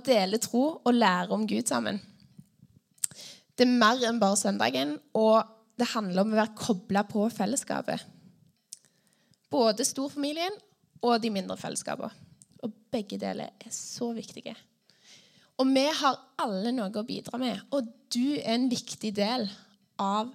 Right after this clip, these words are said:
kirka. Og det at du kommer med det du har, og bidrar med det du kan, det er helt uerstattelig. Fordi det er sammen vi gjør dette, det er sammen vi er i kirka,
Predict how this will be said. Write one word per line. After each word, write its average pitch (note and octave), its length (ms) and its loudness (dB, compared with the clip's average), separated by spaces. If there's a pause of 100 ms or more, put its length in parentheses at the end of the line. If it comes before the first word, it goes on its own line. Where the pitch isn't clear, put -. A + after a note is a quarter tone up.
(200)
kirka. - 400 -6 (1300)
Og A#3+ 160 -2
det A#3 140 2
at - 260 -8
du A#3 80 0 (100)
kommer B3+ 420 -6
med G3+ 160 -6
det G3+ 160 -2
du G#3+ 80 -6 (120)
har, C#4 280 -6 (400)
og A3 80 -4
bidrar G#3 440 -2
med A3+ 120 -4
det G3 140 0
du F#3+ 80 -2
kan, C4 280 -4 (1300)
det A#3+ 120 0
er - 180 -2 (120)
helt C4+ 340 -4
uerstattelig. G#3+ 760 -4 (960)
Fordi B3+ 220 0
det C#4+ 80 2
er C#4+ 80 -4
sammen B3+ 640 0
vi G#3 120 0
gjør A3+ 200 0
dette, - 260 -6
det A3 80 -6
er - 40 -4
sammen A#3+ 540 -6
vi G3+ 120 -4
er G#3 160 -2
i - 40 0
kirka, - 400 -8